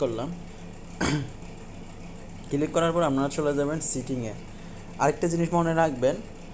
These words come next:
আপনারা group থেকেও page সেট করবেন, page add করতে পারবেন, আবার page থেকেও সরাসরি গ্রুপে অ্যাড করতে পারবেন, ঠিক আছে? আমি group থেকে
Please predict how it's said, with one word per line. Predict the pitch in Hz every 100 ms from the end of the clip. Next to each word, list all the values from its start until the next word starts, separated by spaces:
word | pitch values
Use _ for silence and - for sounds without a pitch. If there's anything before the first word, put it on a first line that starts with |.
| - - - 123
আপনারা | 127 127 131 151 160 - 139 123
group | 139 151 -
থেকেও | 165 165 165 165
page | 156 156
সেট | 165 165 165
করবেন, | 160 165 190 214 - - - - - -
page | 139 151
add | 127 127 143
করতে | 135 139 139
পারবেন, | 127 143 - 123
আবার | 139 151 - -
page | 156 175 -
থেকেও | 185 175 180 180
সরাসরি | 175 156 160 139
গ্রুপে | 120 120 123
অ্যাড | 117 117
করতে | 110 104
পারবেন, | 110 104 104
ঠিক | 151 202
আছে? | 196 135 - - -
আমি | 120 135 143 127
group | 139 151
থেকে | 175 170